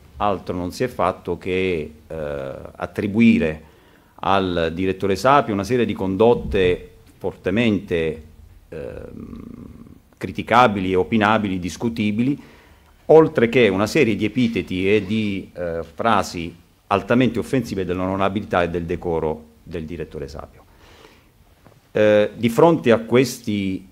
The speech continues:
a questi eventi che non rappresentano in alcun modo esercizio del diritto di critica, perché il diritto di critica non deve mai trasmodare ovviamente nelle offese e nella contumelia. Nel caso di specie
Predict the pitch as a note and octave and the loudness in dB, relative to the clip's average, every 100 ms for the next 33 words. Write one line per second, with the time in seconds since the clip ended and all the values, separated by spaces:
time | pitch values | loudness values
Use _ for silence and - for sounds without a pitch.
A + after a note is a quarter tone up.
0 | - F2+ A2 A#2 - G2 G#2 F2 D#2+ E2+ | -16 -6 -2 -2 0 2 2 0 -4 -8
1 | D#2 B2 C3 G#2 - - G#2 C#3+ A#2 A#2+ | -4 0 2 2 -2 -6 2 2 4 0
2 | A#2 G#2+ A#2+ A2+ G2+ G2+ A2 A#2+ A#2 - | 0 0 0 0 -2 0 2 2 0 0
3 | A2 B2 A2+ E2 D#2 D#2 - _ _ _ | 6 6 6 2 -2 -6 -12 _ _ _
4 | F#2+ F2+ F#2 - A#2 A2+ F#2+ F2 F#2 G2+ | -8 -6 -8 -4 -4 -2 -4 -4 -4 -6
5 | - F2 E2+ B2+ A#2+ G2+ F#2 F2+ G2 F2 | -6 -8 -2 -2 -2 -2 -2 -2 -4 -4
6 | F#2+ G#2+ - F2+ F#2+ G#2+ A#2 A2+ E2+ G2+ | -4 -6 -6 -8 -6 0 0 0 -2 0
7 | G2 - - - _ _ - _ G2 G2 | 0 -2 -20 -20 _ _ -20 _ -4 -2
8 | G2+ G#2+ G2+ G2+ B2 A#2 A2+ G#2 F2+ G2+ | 0 2 2 4 4 2 2 0 0 0
9 | G#2 G2+ G2+ G2 F#2 F2+ F#2+ G2 - F#2 | 0 2 2 2 2 0 0 -2 -2 -2
10 | F#2 A#2 A#2 G#2 F#2 F2 E2+ F2+ E2 F2+ | 0 0 2 0 0 -2 -2 -4 -6 -2
11 | G#2 F2+ E2+ F2 E2+ A2 A2 G#2 A#2+ - | -2 0 -2 -4 -2 0 0 0 -4 0
12 | G2+ F#2+ - G#2+ - | 0 0 2 0 0